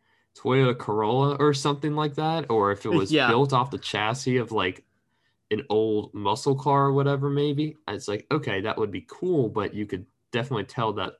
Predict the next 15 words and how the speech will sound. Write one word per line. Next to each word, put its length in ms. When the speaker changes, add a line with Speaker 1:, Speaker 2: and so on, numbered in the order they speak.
Speaker 1:
that 300
could 260
age. 640
But 280
this 180
Speaker 2:
Yeah. 40
Speaker 1:
Batmobile 420
was 160
so 140
unique 800
that 180
it's 140
like, 220
okay, 420
yeah, 260